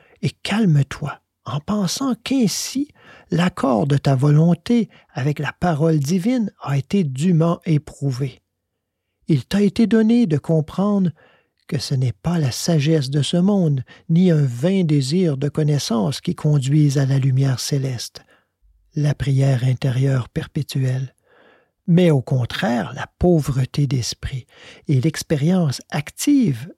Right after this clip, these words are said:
dans la simplicité du cœur. C'est pourquoi il n'est pas étonnant que tu n'aies rien entendu de profond sur l'acte de prier et que tu n'aies pu apprendre comment parvenir à cette activité perpétuelle.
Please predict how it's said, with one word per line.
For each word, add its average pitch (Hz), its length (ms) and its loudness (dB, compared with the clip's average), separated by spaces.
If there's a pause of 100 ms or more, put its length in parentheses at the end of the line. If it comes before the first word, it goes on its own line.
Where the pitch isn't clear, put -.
dans 139 180 0
la 117 140 -2
simplicité 156 840 0
du 131 160 -4
cœur. - 520 -12 (880)
C'est - 240 -2
pourquoi 214 540 -2 (320)
il 139 160 4
n'est 135 160 4
pas 220 280 0 (140)
étonnant 147 640 -2 (180)
que 143 120 -4
tu - 180 -4
n'aies 131 180 2
rien 185 320 -2
entendu 139 540 0
de 143 80 2
profond 156 500 0
sur 127 260 -4
l'acte 147 380 -2
de 139 160 0
prier 127 540 -2 (520)
et 185 120 4
que 160 100 -2
tu 143 200 -2
n'aies 139 360 0
pu 180 300 -4
apprendre 143 640 -2
comment 160 380 2
parvenir 143 580 0
à 127 80 0
cette - 240 -4
activité 135 580 0
perpétuelle. 131 840 -6